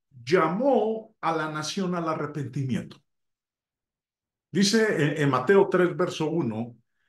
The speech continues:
"En aquellos días vino Juan el Bautista predicando en el desierto de Judea y diciendo,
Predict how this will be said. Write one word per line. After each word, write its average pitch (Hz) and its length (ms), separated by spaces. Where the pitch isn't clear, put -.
"En 127 140
aquellos 165 680
días 156 640
vino 208 520
Juan 180 540
el 170 100
Bautista 175 920
predicando 147 800
en 147 80
el 120 160
desierto 131 640
de 151 120
Judea 214 720
y 117 120
diciendo, 117 720